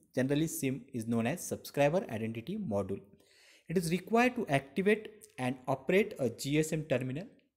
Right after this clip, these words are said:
sim contained within in, uh, mobile station or removable unit. This is a removable unit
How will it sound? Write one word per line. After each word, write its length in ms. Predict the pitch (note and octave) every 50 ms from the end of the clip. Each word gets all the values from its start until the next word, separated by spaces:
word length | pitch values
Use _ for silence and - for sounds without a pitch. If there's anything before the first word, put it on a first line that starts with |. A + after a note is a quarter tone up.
| _ - - _ _ _ _ _ _
sim 340 | - - - G#3 B3 C4+ C#4 C4
contained 420 | - F#3 F#3 F#3 G3+ G3 G3 G3 D3
within 400 | D3 D3 - D#3+ D3 C#3 C#3+ - - - _ _ _ _ _ _ _ _ _ _ _
in, 300 | - C3 B2+ B2+ C3 A#2+
uh, 300 | A#2 A#2+ A#2+ A#2+ A#2 A2+
mobile 340 | A2 A#2 B2 A#2 B2 A#2+ A#2
station 500 | A#2 - - B2+ B2+ B2+ - G#3+ A#3 - - - -
or 140 | - A#2+ A#2+
removable 440 | B2 B2+ B2+ C#3+ D3+ E3 F3 A3 A3+ - -
unit. 240 | C#3+ A2 F#2+ F#2 - -
This 180 | - - - F#3+
is 60 | G3+
a 120 | G#3+ A3+ - - - - _ _ _ _ -
removable 560 | C#3 D3 E3 F#3 G#3 A3 A#3 A3+ A#3+ B3 B3+ - - - - -
unit 360 | - D3+ D3+ C#3 D#3 - -